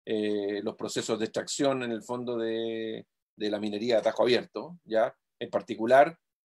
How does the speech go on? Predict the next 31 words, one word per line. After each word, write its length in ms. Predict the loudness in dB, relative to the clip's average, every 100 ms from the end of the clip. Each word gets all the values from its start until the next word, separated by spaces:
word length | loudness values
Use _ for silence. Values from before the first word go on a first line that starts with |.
| _ _
el 200 | -4 2
carguío 560 | 6 6 6 6 6 6
y 120 | 4
el 140 | 2
transporte. 720 | 4 2 6 6 6 0 -6 -10 _ _ _ _
Entonces, 580 | -20 -10 -8 -6 -6 -6
aquí 220 | -6 -8 -6
también 360 | -4 -2 -4
voy 180 | -2 2
a 120 | 2
compartirles 760 | 0 -6 -8 -8 -8 -6 -6 -6
un 680 | -8 -10 -10 -8 -10 -12 -6
par 180 | -6 -4
de 80 |
videos. 560 | -6 -6 -4 -4 -6 -10 -18 _ -16
Con 160 | -10 -8
eso 240 | -8 -8
ya 140 | -6 -6
estoy 200 | -8 -10
terminando. 640 | -8 -6 -4 -4 -6 -10 _ _ _ -18
Y 60 |
para 100 | -14
que 80 | -14
no 100 | -14
se 140 | -14 -14
me 220 | -16 -16 _ _ _ _ _ _ _ -18
pongan 260 | -14 -12
nerviosos, 460 | -12 -12 -14 -12 -12
lo, 200 | -12 -14 _ _ _ _ _
los 140 | -20 -20 _
organizadores. 640 | -16 -16 -16 -12 -12 -12